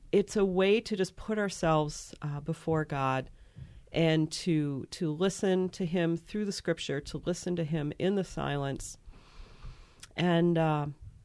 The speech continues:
and it's a very different experience. It's a much more communal experience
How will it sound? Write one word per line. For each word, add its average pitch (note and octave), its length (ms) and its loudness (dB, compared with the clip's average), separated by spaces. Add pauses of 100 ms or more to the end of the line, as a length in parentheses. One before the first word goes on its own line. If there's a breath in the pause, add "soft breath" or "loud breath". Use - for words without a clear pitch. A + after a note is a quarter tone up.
(200)
and F#3+ 160 4
it's G#3 180 2
a G3 60 4
very F3 400 4
different E3+ 600 -4
experience. F3+ 540 0
It's E3 160 -4
a E3+ 60 0
much F3+ 360 0
more F#3 160 2
communal F3 580 0
experience - 800 -6